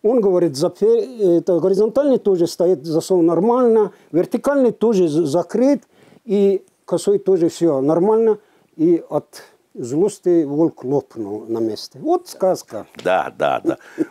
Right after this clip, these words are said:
Speaker 2: Но, м, в соседнем Магале, э,
Speaker 1: Они, да.
Speaker 2: а-, они по-, немножко д-,
Speaker 1: По-другому
Speaker 2: при-,
Speaker 1: рассказывают.
Speaker 2: приукрашивают что-то, д-, так далее, добавляют или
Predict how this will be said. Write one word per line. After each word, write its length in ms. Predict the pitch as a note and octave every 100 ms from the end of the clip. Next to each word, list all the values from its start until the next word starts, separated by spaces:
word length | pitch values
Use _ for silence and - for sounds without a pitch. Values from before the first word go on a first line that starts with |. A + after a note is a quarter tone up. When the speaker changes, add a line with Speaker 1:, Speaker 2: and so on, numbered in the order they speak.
| _
Speaker 2:
Но, 340 | G2 A#2 A#2+ - A2 G2
м, 220 | G2+ F2+
в 40 |
соседнем 500 | - F#2 D3+ E3 D#3+
Магале, 440 | D3 D3 D3+ D#3 D#3 C3+ G#2+
э, 400 | F2 E2 D#2 D2+ -
Speaker 1:
Они, 320 | D#3+ B3+ G3+ F#3+
да. 340 | C#3+ G3+ B2 G#2+
Speaker 2:
а-, 60 |
они 120 | G#2+ -
по-, 180 | C3+
немножко 520 | B2+ A#2+ C#3 D3+ C#3+ B2+
д-, 160 | C3 - _
Speaker 1:
По-другому 520 | F#3 F3+ G3 G3+ F#3
Speaker 2:
при-, 60 | D#3+
Speaker 1:
рассказывают. 340 | D#3 E3 C3+
Speaker 2:
приукрашивают 800 | C3+ D3+ C#3 C3 D#3+ D#3 D#3 C#3
что-то, 220 | - C#3+ G2+ G#2
д-, 60 | G#2+ -
так 160 | A2 G#2+
далее, 200 | C#3 B2
добавляют 540 | G#2 G2+ A#2 C3+ B2+
или 180 | A#2+